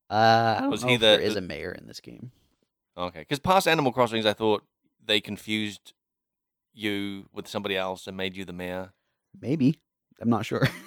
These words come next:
Speaker 2: Oh, man.
Speaker 1: I
Speaker 2: How do
Speaker 1: don't,
Speaker 2: I know more
Speaker 1: I
Speaker 2: about
Speaker 1: didn't
Speaker 2: Animal, Animal Crossing?
Speaker 1: There, 'cause there was, okay, there was one where you are, you, the whole thing is that you are the mayor. But,
Speaker 2: Yeah.
Speaker 1: uh, this one is you're on a deserted island.
Speaker 2: Oh,
Speaker 1: and you're
Speaker 2: okay.
Speaker 1: sort of building a new life.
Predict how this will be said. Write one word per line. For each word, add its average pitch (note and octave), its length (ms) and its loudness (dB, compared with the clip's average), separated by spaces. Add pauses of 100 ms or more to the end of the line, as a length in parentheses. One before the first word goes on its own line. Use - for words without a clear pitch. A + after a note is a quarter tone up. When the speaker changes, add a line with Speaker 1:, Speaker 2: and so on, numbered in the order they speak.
(120)
Speaker 2:
Oh, B2+ 160 -4
man. E2+ 440 -14 (160)
Speaker 1:
I B2+ 180 2
Speaker 2:
How G3 80 8
do A3+ 60 8
Speaker 1:
don't, A3 80 6
Speaker 2:
I G#3+ 100 6
know G3+ 140 6
more F3+ 180 8
Speaker 1:
I F3+ 40 12
Speaker 2:
about F3 80 12
Speaker 1:
didn't D#3 100 8
Speaker 2:
Animal, F3 320 8
Animal D#3 260 2
Crossing? - 500 -6
Speaker 1:
There, F3 160 8
'cause F#3 220 4
there F#3 80 8
was, F3+ 340 6
okay, C3 200 0
there A#2 80 8
was B2+ 120 4
one D#3+ 140 4
where D3+ 100 4
you A#2+ 180 6
are, G#2+ 200 4
you, A2+ 140 -8
the A2+ 100 -8
whole A#2 160 0
thing G#2+ 200 0
is G2 120 0
that E2 140 -6
you G2 140 0
are D#2+ 120 -2
the - 80 -14
mayor. G1+ 300 -18
But, - 40 -8
Speaker 2:
Yeah. F2+ 220 0
Speaker 1:
uh, G#2 80 -4
this A2 260 -2
one C3+ 140 0
is G#2+ 260 4
you're G#2+ 160 4
on G#2 80 6
a G2 60 2
deserted F#2 400 0
island. - 400 -10 (160)
Speaker 2:
Oh, G2+ 240 -2
Speaker 1:
and F2 80 -12
you're E2 120 -14
Speaker 2:
okay. D2 80 -20 (100)
Speaker 1:
sort - 160 -20
of - 80 -20
building F2+ 240 -6
a - 20 -8
new C#2+ 120 -12
life. - 380 -14